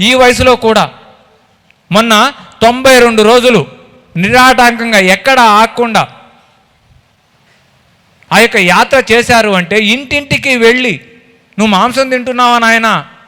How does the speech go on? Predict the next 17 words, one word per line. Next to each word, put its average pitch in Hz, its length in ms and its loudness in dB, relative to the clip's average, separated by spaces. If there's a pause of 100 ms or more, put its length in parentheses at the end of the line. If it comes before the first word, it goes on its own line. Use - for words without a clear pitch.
(120)
మాంసం 254 380 -4
సరి 220 280 -2
అయింది 254 260 -2
కాదు" 226 260 0
అని 226 180 -2
చెప్పేసి 220 640 -4 (360)
ప్రతి 269 280 -2
వ్యక్తితో 240 800 -2 (2000)
మరి 233 360 0 (300)
చెప్పి 254 640 0 (100)
కొన్ని 269 260 0
వేల 233 360 2
మందిని 254 640 -2 (360)
ఆయన 214 220 2
మార్చారు 208 600 0
అంటే 180 600 -2 (3750)
మరి 233 360 0